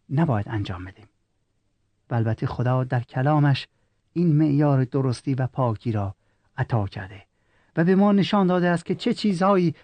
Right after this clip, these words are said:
باعث خوشنودی و یا عدم رضایت خداست و از ما دعوت می‌کند که مطیع آن باشیم. کلام خدا راه زندگی شایسته است که خدا برای ما انسان‌ها مهیا کرده.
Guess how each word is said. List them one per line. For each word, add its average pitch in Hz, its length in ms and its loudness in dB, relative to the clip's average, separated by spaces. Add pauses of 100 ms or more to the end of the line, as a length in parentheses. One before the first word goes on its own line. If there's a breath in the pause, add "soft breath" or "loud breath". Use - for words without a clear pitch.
(120)
باعث 180 320 -2
خوشنودی 170 800 0 (220 soft breath)
و 170 240 2
یا 175 340 0 (240)
عدم 202 260 4
رضایت 135 540 2
خداست 117 500 -4 (180 soft breath)
و 170 40 0
از 196 180 0
ما 220 160 2
دعوت 208 460 -2
می‌کند 143 400 0
که 170 240 -4 (300)
مطیع 180 340 -2
آن 98 160 -4
باشیم. 98 360 -8 (1500)
کلام 123 360 2
خدا 123 400 -2 (520 soft breath)
راه 147 360 2
زندگی 135 540 0
شایسته 123 500 -2
است 117 200 -4 (300)
که - 100 -8
خدا 120 460 -2 (280)
برای 120 300 0
ما 110 160 2
انسان‌ها 101 520 -4
مهیا 95 480 -4
کرده. - 260 -20